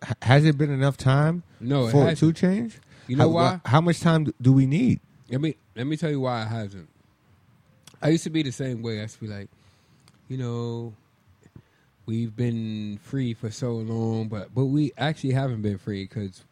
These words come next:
Speaker 2: we didn't earn the right to vote to, what, the sixties?
Speaker 1: Was it that? W-, was it the sixties?
Speaker 2: I think it was, like, what, sixty-five? Like, I don't think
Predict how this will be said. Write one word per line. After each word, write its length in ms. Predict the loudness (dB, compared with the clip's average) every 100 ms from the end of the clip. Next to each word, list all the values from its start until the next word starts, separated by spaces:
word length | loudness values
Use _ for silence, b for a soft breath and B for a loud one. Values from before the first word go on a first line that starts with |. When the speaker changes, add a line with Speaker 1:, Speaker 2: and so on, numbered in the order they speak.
| _
Speaker 2:
we 140 | -4 -2
didn't 480 | -2 -2 -6 -10 -16 _ _ _ _ _
earn 300 | -8 -4 -2
the 80 | -2
right 260 | -2 -4 -4
to 100 | -6
vote 340 | -2 0 -2
to, 140 | -6 -10
what, 180 | -10 -14
the 100 | -14
sixties? 520 | -12 -12 -10 -12 -12 _ _ _ _ _ _ _ _ _ _ _ _ _ _ _
Speaker 1:
Was 200 | 8 8
it 220 | 8 2 4
that? 300 | 4 4 0 _ _ _ _ _ _ -4
W-, 160 | -4 -4 _ 4
was 160 | 4
it 100 | 4 2
the 100 | -2
sixties? 600 | 4 4 4 2 2 -2 _ -12
Speaker 2:
I 120 | -10
think 260 | -8 -8 -6
it 20 |
was, 240 | -4 -4
like, 180 | -2 -2
what, 220 | -4 -8
sixty-five? 1000 | -8 -10 -8 -6 -8 -6 -6 -4 -2 -4 -8 _
Like, 220 | -10 -8 -10 _ _ _ -8
I 60 |
don't 240 | -6 -4 -4
think 300 | -4 -6